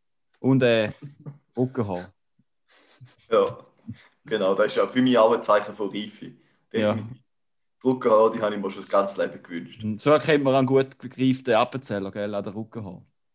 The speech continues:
Speaker 1: Also ein Käse, meine ich. Gut.
Speaker 2: Also.
Speaker 1: Ja,
Speaker 2: Ja,
Speaker 1: dann, äh,
Speaker 2: gut,
Speaker 1: würde ich sagen,
Speaker 2: gut.
Speaker 1: gehen wir zu der nächsten Kategorie, oder? Es ist spannend wie nie. Gestern ein, äh, he-, heftiger, ausgeglichener Kampf.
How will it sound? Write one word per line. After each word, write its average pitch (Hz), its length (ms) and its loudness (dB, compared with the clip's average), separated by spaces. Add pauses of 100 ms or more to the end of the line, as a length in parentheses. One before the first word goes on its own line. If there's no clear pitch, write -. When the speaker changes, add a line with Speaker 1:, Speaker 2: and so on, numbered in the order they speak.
(120)
Speaker 1:
Also 113 160 -4
ein 104 80 -4
Käse, 98 400 -4
meine 92 220 -12
ich. 95 60 -20 (3500)
Gut. 233 200 6
Speaker 2:
Also. - 260 -6 (1160)
Speaker 1:
Ja, 196 260 8
Speaker 2:
Ja, 175 60 4
Speaker 1:
dann, 180 160 6
äh, 185 60 6
Speaker 2:
gut, 175 80 2
Speaker 1:
würde 175 140 2
ich 170 60 -4
sagen, 180 160 2
Speaker 2:
gut. 165 80 -2
Speaker 1:
gehen 175 100 2
wir 160 140 2
zu 147 100 -6
der 151 160 -2
nächsten 196 240 -4
Kategorie, 170 560 -2
oder? 165 280 2 (140)
Es 135 180 -2
ist 143 80 -4
spannend 165 360 2
wie 160 80 -2
nie. 190 400 -2 (260)
Gestern 156 560 -2
ein, 156 80 -4
äh, 127 420 -2
he-, 143 200 -4
heftiger, 165 380 -4
ausgeglichener 156 520 -8
Kampf. 151 520 -2